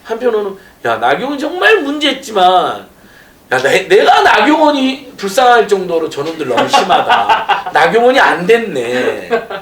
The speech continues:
Speaker 1: 그러니까 이 이야기는, 그러니까
Speaker 2: 음.
Speaker 1: 우리 당원들에게 힐링이 됩니다.
Speaker 2: 네.
Speaker 1: 그냥
Speaker 2: 네.
Speaker 1: 이 정권의 실체를 알 수 있는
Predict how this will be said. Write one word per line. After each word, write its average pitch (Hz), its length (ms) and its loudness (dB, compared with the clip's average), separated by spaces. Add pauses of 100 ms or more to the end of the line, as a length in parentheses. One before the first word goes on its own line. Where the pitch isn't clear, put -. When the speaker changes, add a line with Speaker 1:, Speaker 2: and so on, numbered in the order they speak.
(120)
Speaker 1:
그러니까 180 140 -2 (120)
이 208 80 -8
이야기는, 190 560 -2
그러니까 160 240 -6
Speaker 2:
음. 147 60 -10 (320)
Speaker 1:
우리 160 140 -10
당원들에게 165 520 -4
힐링이 220 320 -6
됩니다. 104 460 -12
Speaker 2:
네. 131 140 -8
Speaker 1:
그냥 147 220 -6
Speaker 2:
네. 170 80 -10
Speaker 1:
이 185 100 -12
정권의 147 520 -8
실체를 165 720 -6 (560)
알 113 200 -6
수 170 180 -12
있는 95 300 -14